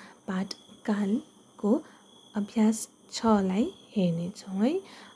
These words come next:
अभ्यास छमा चाहिँ लेखिएको छ, "तल दिएका वाक्य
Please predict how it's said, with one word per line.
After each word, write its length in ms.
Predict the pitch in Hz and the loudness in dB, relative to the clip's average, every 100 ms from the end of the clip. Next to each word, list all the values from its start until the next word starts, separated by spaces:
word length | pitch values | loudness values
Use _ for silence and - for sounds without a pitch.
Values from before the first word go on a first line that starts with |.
| 247 | -4
अभ्यास 560 | 254 285 302 320 - | -2 0 0 -2 -8
छमा 400 | - 277 330 320 | -4 -2 0 -2
चाहिँ 220 | 277 247 | -2 2
लेखिएको 560 | 214 202 - 196 190 208 | 2 0 -4 -4 -4 -8
छ, 160 | 196 294 381 - - - - | -8 -8 -8 -10 -20 -16 -2
"तल 260 | 294 339 392 | 0 2 2
दिएका 480 | 302 277 269 277 | 2 0 0 -2
वाक्य 600 | 269 220 190 190 - 233 | -2 0 -2 -8 -4 -4